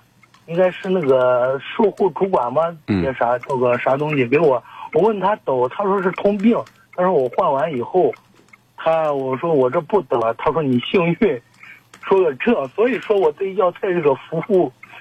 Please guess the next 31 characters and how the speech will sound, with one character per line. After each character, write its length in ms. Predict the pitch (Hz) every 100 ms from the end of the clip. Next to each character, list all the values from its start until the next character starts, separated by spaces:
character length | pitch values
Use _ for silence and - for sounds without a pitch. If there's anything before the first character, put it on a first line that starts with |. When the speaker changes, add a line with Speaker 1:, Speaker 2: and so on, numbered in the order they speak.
| -
Speaker 1:
确 160 | - 139
实 240 | - 170 185 185
有 120 | 143 156
点 120 | 131
儿 280 | 120 123 - - -
值 120 | - 160
得 120 | 160
商 140 | - -
榷 200 | 147 123
吧。 240 | 123 - -
Speaker 2:
那 440 | 139 139 120 104 95
你 220 | 110 113
是 140 | 110 120
这 120 | 131
样 180 | 107 90
的， 200 | 80 - _ -
呃， 800 | 107 101 95 92 92 90 87 82 131 _
不 100 | -
过 180 | 165 127
你， 380 | 92 104 107 98
你 120 | 117
因 160 | 120 160
为 80 |
这 120 | 160 147
个 100 | 117
问 140 | 120
题 140 | -
我 100 | 104
在 160 | 85 107
监 240 | 107 113
督。 240 | 113 113